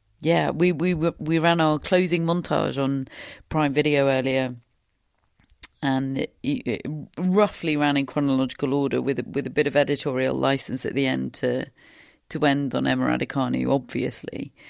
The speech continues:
Um, <laughs> and it started with all the, the Murray Tsitsipas stuff, and I was like,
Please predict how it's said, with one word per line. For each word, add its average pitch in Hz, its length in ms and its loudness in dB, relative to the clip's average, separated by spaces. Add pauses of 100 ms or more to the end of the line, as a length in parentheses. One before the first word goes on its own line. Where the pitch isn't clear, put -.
(480)
Um, 131 680 0 (520)
<laughs> - 520 2
and 170 260 0
it 180 120 -4
started 196 680 2
with 165 140 -2
all 165 160 2
the, 160 300 4 (500)
the 190 80 2
Murray 175 320 4
Tsitsipas 185 640 0
stuff, - 600 0
and 165 140 -6
I 170 100 -2
was 170 220 -8
like, - 560 -6